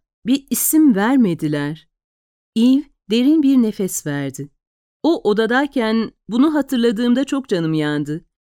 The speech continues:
Kendimi tamamen değersiz ve işe yaramaz hissettim. Ama şimdi öyle yaptıklarına memnunum.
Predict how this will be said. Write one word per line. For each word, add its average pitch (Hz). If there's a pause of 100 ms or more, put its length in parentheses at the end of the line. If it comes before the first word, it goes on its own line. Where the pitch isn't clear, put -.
Kendimi 285
tamamen 285
değersiz 233
ve 254
işe -
yaramaz 208
hissettim. 156 (300)
Ama 262
şimdi 277 (240)
öyle 277
yaptıklarına 240
memnunum. 165